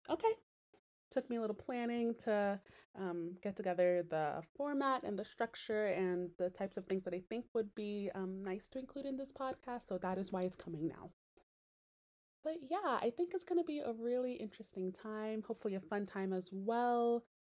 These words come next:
We're just gonna go through the Bible, talk about some of the classic Bible stories that maybe you heard when you were younger, if you went to, like, a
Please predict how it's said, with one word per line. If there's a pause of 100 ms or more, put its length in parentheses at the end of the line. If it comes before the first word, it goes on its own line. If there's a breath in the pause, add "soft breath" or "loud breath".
(120)
We're
just
gonna
go
through
the
Bible,
talk
about
some
of
the
classic
Bible
stories
that
maybe
you
heard
when
you
were
younger,
if
you
went
to,
like,
a